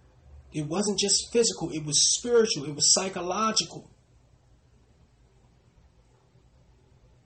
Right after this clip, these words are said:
You see that, brothers and sisters? The text is telling you that he would take our heritage, our land from us, and do what? Cause us to serve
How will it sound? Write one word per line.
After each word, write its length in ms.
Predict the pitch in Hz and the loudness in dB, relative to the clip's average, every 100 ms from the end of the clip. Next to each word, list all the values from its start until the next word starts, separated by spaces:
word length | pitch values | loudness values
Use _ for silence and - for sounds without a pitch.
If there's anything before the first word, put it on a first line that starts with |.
| _ _ _ _ _ _ _ - _ _ - _ _ - - | _ _ _ _ _ _ _ -20 _ _ -20 _ _ -20 -8
You 80 | 127 | -4
see 160 | 180 | -2
that, 220 | 190 185 202 | -2 -4 -2
brothers 280 | 190 185 | -4 -2
and 120 | 190 190 | -8 -8
sisters? 380 | 185 - 208 - _ _ _ _ - _ - | -10 -12 -20 -20 _ _ _ _ -20 _ -12
The 80 | 151 | -6
text 380 | - 226 220 175 | -2 0 -2 -2
is 160 | - | -2
telling 220 | - 214 175 | -2 0 0
you 120 | 160 | 0
that 140 | 151 | -2
he 160 | 175 208 | -2 -4
would 240 | 175 - | -6 -10
take 280 | - 208 208 | -6 -4 -2
our 160 | 175 147 | -2 -2
heritage, 580 | 180 220 180 143 139 - - - - | -2 -2 -2 -4 -8 -12 -16 -20 -6
our 200 | 156 151 | -2 -2
land 560 | 151 185 190 175 147 - - - | -2 -2 -2 -2 -4 -8 -14 -2
from 240 | 208 147 | 0 0
us, 220 | 131 - | -4 -6
and 120 | 147 | -4
do 140 | 156 156 | -2 -2
what? 340 | 156 156 - | 0 -2 -4
Cause 380 | - 180 190 185 | -4 0 2 2
us 160 | 190 - | -2 -4
to 80 | 143 | -2
serve 460 | - 175 165 147 | -2 0 0 -2